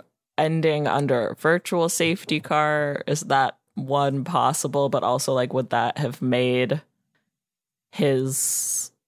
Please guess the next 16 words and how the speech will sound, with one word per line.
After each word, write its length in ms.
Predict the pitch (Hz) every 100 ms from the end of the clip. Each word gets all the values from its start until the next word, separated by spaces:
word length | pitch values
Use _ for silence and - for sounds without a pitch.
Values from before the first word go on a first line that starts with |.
| _ -
like, 160 | 139
would 140 | 147 117
that 200 | 131 -
have 240 | 135 135
made 320 | - 147 139
it 120 | 139 -
possible 480 | 131 135 - 131
for 180 | 131 135
him 260 | 160 135 139
to, 160 | -
like, 380 | 131 120 123 - - _ _ _ _ _ _ -
not 420 | 127 127 131 -
finish 480 | 139 135 156 - 143
last? 580 | 147 147 170 - -
Because 360 | 143 131 117 -
that 340 | 117 110 -